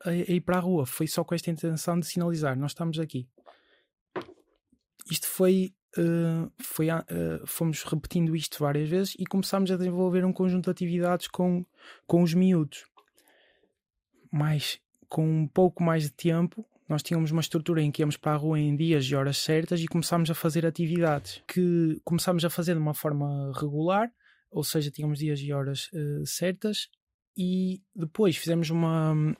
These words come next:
uma parceria mais direta com os professores da,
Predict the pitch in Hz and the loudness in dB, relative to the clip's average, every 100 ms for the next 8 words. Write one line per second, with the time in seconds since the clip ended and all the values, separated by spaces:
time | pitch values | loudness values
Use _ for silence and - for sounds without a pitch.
0 | - 156 151 170 - 190 175 151 151 160 | 0 0 2 0 0 0 0 0 0 -2
1 | 156 143 147 143 - 160 - - 165 151 | -2 -4 -4 -4 -2 -2 -2 2 4 4
2 | - - - - - 165 147 147 147 143 | 0 -12 -20 -20 -20 -10 -2 0 0 -2
3 | 139 | -4